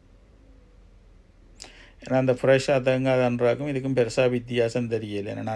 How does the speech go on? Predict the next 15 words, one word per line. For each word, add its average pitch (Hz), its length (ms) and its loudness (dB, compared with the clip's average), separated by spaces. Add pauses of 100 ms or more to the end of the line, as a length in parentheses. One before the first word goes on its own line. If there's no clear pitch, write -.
நாங்க 110 220 -6
ஃப்ரெஷ்ஷாயும், 117 520 -2 (580)
அஹ், 110 340 -8 (100)
அ-, 110 300 -6
தேங்காய் 117 400 2
திருவி 113 260 0
சுட்டு 113 300 -6
நாங்கள் 104 380 -6
அது 127 160 -2 (140)
ரெண்டுக்கும் 123 380 -2
பெருசா 127 320 0
வித்தியாசம் 117 640 0
தெரியல. 101 380 -6
இது 147 180 -4
வந்து 127 300 0